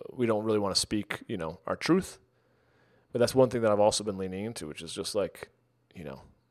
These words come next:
<laughs> if a guy asks me to, uh, grab some food or grab a drink or grab a coffee, and I, I honestly don't have the time, in the past, I've been, uh,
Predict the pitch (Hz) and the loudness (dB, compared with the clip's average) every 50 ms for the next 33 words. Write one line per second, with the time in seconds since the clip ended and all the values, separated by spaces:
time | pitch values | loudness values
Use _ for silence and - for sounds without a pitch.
0 | _ - - - - - - - - - _ _ _ _ - - - _ _ _ | _ -14 -14 -12 -8 -8 -8 -8 -10 -14 _ _ _ _ -20 -20 -20 _ _ _
1 | _ _ _ _ _ _ _ _ _ _ _ _ _ _ _ _ _ - - 117 | _ _ _ _ _ _ _ _ _ _ _ _ _ _ _ _ _ -4 -2 -2
2 | 104 107 107 107 107 110 110 107 - - 113 107 101 101 101 - 110 110 107 104 | 0 0 2 2 4 2 2 2 0 -2 -2 -2 -4 -2 -4 -4 -2 0 0 0
3 | 101 104 101 101 98 98 98 98 95 92 - - - - - - - 127 117 - | 0 0 2 2 2 4 4 2 2 0 -4 -8 -10 -12 -6 0 0 0 0 0
4 | 113 107 - - 120 110 104 95 92 104 104 101 98 98 92 104 107 104 95 87 | -4 -8 -4 -2 -2 0 0 -2 -2 -2 -2 -2 -2 -2 -2 -2 -4 -4 -4 -6
5 | 95 92 101 98 92 92 98 - - - 110 107 101 - - 92 90 87 - - | -8 -6 -4 -4 -2 -4 -4 -2 0 2 2 2 2 0 -4 -8 -8 -8 -8 -10
6 | 90 98 95 92 92 87 - _ _ - 107 104 - _ - - 107 104 101 104 | -10 -10 -10 -10 -12 -12 -16 _ _ -16 -16 -16 -16 _ -14 -12 -10 -8 -8 -6
7 | 101 - - 117 117 92 101 110 101 101 - - 101 95 95 107 135 160 170 196 | -6 -4 -4 -2 -2 -2 -4 -4 -8 -8 -8 -6 -6 -4 -4 -4 -6 -6 -10 -12
8 | - _ _ _ _ _ _ _ _ - 147 151 156 143 - - 123 120 123 123 | -16 _ _ _ _ _ _ _ _ -2 0 2 4 6 6 6 8 6 6 4
9 | - 110 104 107 - - - - 131 135 147 165 175 180 180 180 175 175 170 170 | 2 0 -2 -2 -2 -2 -8 -10 -8 -8 -8 -8 -8 -8 -8 -8 -8 -6 -8 -8
10 | - | -8